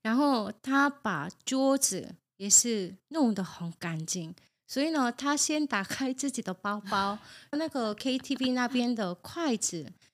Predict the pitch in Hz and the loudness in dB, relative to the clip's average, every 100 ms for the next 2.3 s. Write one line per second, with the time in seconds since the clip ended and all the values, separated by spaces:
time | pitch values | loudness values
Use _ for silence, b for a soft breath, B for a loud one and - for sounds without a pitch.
0 | _ - 302 285 285 285 277 285 302 262 | _ -2 2 4 4 4 2 4 4 4
1 | 269 226 196 202 208 - 220 190 165 156 | 2 2 4 4 6 8 8 8 4 2
2 | 190 156 | 0 -2